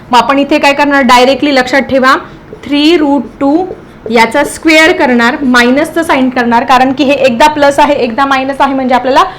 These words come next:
तोच फॉर्म्युला इथे यूज करावा लागणार आहे. आणि रूट फाईव्हचा पण काय करणार, इथे स्क्वेअर करणार आहे.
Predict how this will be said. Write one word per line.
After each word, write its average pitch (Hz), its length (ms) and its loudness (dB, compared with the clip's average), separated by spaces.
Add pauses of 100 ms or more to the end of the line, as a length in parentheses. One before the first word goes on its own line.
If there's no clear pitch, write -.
(240)
तोच 311 180 2
फॉर्म्युला 262 400 2
इथे 247 180 -2
यूज 247 220 0
करावा 214 260 0
लागणार 196 280 -2
आहे. 190 220 -2 (240)
आणि 240 180 2
रूट 277 240 0
फाईव्हचा 247 480 0
पण 262 220 -4
काय 254 160 -2
करणार, 240 300 -2
इथे 285 340 0
स्क्वेअर 240 420 -2
करणार 190 320 -10
आहे. 185 180 -10